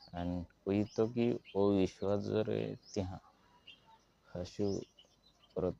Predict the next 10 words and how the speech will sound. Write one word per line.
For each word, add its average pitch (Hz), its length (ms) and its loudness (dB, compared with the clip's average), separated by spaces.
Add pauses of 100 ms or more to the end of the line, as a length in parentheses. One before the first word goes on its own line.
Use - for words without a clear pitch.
(180)
मिलविलो 87 560 2
ये 95 180 2
ते 101 360 -2 (1300)
या 98 240 2
प्रकरण 87 640 0
में - 180 -6 (2500)
परिपूर्ण 101 600 0
तपास 98 400 -4
होऊन 92 320 0
जाईल। 95 460 -12